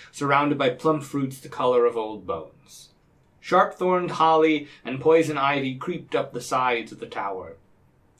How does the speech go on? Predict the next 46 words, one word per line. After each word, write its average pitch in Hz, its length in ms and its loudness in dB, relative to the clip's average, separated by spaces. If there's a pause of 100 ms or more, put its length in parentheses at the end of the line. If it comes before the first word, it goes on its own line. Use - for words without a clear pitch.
And 135 80 -8
the 131 60 -8
few 220 200 -8
windows 170 540 0
there 107 180 -2
are, - 200 -6
just 180 260 0
below 214 240 0
the 160 100 0
top 147 300 0
of 131 60 -6
the 123 80 -10
structure, 117 500 -4 (180)
are 147 140 2
decorated 151 800 2 (120)
in 139 140 -6
silver 120 640 -2 (180)
and 98 200 -12
gold. 90 300 -12 (960)
There 147 120 4
is 147 100 4
an 156 80 -2
open 196 360 2
gate 190 380 2 (120)
set - 400 0
in 170 100 -2
the 160 60 2
base 208 340 0
of 180 60 -14
the 190 80 -2
tower, 185 360 4
but 165 120 0
as 170 200 4
you 170 120 4
approach 226 420 4
it, - 160 -14 (300)
an 151 180 -10
image 196 400 2
of 117 100 -12
the 147 80 0
green-furred 170 1000 0
beast - 520 -6 (260)
that 151 120 2
is 160 220 2
Saint 156 300 -2
Picholas - 680 -6